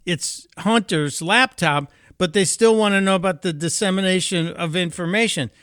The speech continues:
This kind of feels, it, it feels weird to me. It feels like, um, they may have stumbled in their approach. Uh, and, and I, I just wondered, as an attorney, what do you think of this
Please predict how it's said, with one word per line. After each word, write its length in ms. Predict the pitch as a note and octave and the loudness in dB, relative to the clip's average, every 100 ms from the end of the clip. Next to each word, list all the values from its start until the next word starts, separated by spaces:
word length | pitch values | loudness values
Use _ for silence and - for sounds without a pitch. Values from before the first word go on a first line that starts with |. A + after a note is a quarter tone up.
| _ _ | _ _
This 220 | - C#4 - | -4 -2 -2
kind 260 | A#3+ D4+ | 0 0
of 100 | D4+ | 0
feels, 640 | - A#3 B3+ A#3 F#3 - - - | -2 -2 2 2 0 -6 -12 -12
it, 200 | F3+ G#3+ | -6 -4
it 160 | - A3 | -2 -6
feels 380 | - C4+ B3+ G3 | -2 -2 -2 -2
weird 300 | F#3+ B3 G3+ | -2 -2 -2
to 100 | F3+ | -2
me. 160 | C#3+ | 0
It 100 | C#3+ | -2
feels 300 | - A#3+ G3+ | -2 -4 -2
like, 260 | G#3 F3+ - _ _ _ _ _ _ | 0 -2 -2 _ _ _ _ _ _
um, 680 | D#3+ E3 D#3+ D3+ D3 - C4+ | 0 2 2 0 -2 -8 -18
they 460 | F#3+ D3+ D#3 F#3 | -16 -6 0 2
may 360 | E3+ E3 F3+ G#3 | 2 2 2 2
have 200 | F3+ D3+ | 0 -2
stumbled 800 | - - F3+ F3 G3 B3 B3 G#3 - - - | -6 -2 2 2 4 4 2 -4 -20 -20 -8
in 220 | D#3+ D#3+ | 0 2
their 280 | F3 E3+ D#3+ | 4 2 2
approach. 720 | D3 - D#3+ E3 A#3+ - - - _ - - | -2 -4 0 2 2 -2 -12 -16 _ -20 -8
Uh, 500 | C3+ C#3+ C#3+ C#3+ D3+ - | -2 0 2 2 0 0
and, 380 | F3+ E3 E3 | 0 2 0
and 220 | E3+ F#3+ G3 | -2 0 2
I, 260 | G#3+ G#3+ | 2 2
I 40 | B3+ | 0
just 240 | E4 D#4 | 0 -2
wondered, 320 | D#4+ C4 A#3 | 0 2 2
as 220 | G#3+ F#3+ | 2 2
an 100 | F#3 | 2
attorney, 460 | F#3 E3 G3 G#3 F3 | 2 2 0 0 0
what 160 | C#3 G#3+ | 0 0
do 60 | |
you 80 | C4+ | 0
think 220 | - B3 | 0 -2
of 160 | F#3+ D3 | -2 -2
this 240 | F3 - | -4 -4